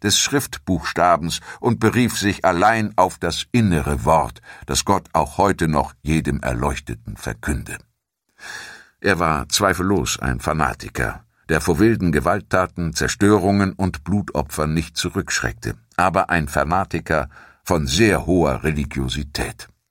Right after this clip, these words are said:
Mit Münzer berührten sich die Wiedertäufer oder Anabaptisten. Sie lehrten ebenfalls, dass die Angehörigen des neuen Reichs Christi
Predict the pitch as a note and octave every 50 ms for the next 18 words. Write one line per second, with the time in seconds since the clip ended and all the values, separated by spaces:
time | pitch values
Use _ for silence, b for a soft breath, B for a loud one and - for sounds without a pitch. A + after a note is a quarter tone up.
0 | _ _ _ _ _ _ _ _ _ _ _ b b b b b b b b b
1 | b b b b b b b b G#2 B2+ B2 A#2 C#3+ C#3+ C#3+ - - - A#2 A2
2 | G#2 G2 E2+ C#2 F2+ G2 F#2 G#2 G2 F2+ - - G2 - G2+ G2 - - - G2
3 | F2 D2 F2 A2 - - C2 A#1 - - - C2+ C2 A#1 - - B1 A#1+ A1 -
4 | - - _ - F2 F2 D#2+ D#2+ C2+ - - F#2 F#2 F#2 E2 D2+ E2+ D#2+ - -
5 | - - G#2+ - - - - - _ - G#1+ G1+ - - _ _ _ _ _ _
6 | _ _ _ _ _ B2 - A#2 C3 A#2+ A2 A2+ A#2+ A#2 A#2 A2+ B2 A2+ E3+ D#3
7 | - - G2+ G#2+ - - G1+ G1+ - - - - - - _ _ - - F2+ E2
8 | - - - C#2 - - F#2 G2+ G2 F2+ F2+ C#2+ D#2+ F2+ F#2+ F#2 A#2 A2+ B2+ C3+
9 | C3+ A#2+ E2 C2 - - - D2 E2+ F2+ G2 G2 F#2+ F2 C2 - C#2+ D#2 F2+ F2+
10 | - - - - - - F#2+ F#2 - - - A2 A2 A2 A2